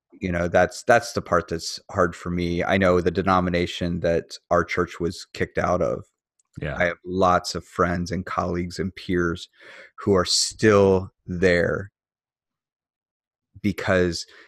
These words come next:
Speaker 1: there are so many people that are unsafe within that denomination that they are willing to stay in there and put their own safety at risk to continue to fight for their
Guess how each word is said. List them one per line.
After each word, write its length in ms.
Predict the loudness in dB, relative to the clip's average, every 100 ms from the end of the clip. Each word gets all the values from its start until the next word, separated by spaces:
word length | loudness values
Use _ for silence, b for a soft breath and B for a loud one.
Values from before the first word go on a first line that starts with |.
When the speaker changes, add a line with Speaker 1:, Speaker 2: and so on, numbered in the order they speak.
| B
Speaker 1:
there 220 | -2 4 4
are 120 | 4
so 280 | 2 2 2
many 240 | 0 -2
people 420 | -4 -6 -4 -2
that 140 | 0 2
are 160 | 0 0
unsafe 640 | -2 -2 -4 -2 -2 -4
within 300 | -6 -4 -4
that 220 | -2 -4
denomination 920 | -4 -2 -2 -4 -2 -4 -4 -6 -10 -10 _ _ b b _ _
that 300 | -2 0 2
they 140 | 4 4
are 140 | 4
willing 380 | 2 2 2 0
to 100 | -4
stay 420 | -6 0 2 4
in 160 | 2 0
there 460 | 0 0 -2 -6 -14 _
and 140 | -8 -6
put 160 | -6
their 120 | -2 0
own 140 | 0
safety 480 | -2 -2 -2 -2 -2
at 120 | -2
risk 340 | -2 -2 -4 -14
to 80 | -14
continue 680 | -10 -10 -8 -6 -4 -2 -6
to 140 | -8 -12
fight 320 | -4 -2 -2
for 180 | -6 -8
their 420 | -6 -4 -6 -8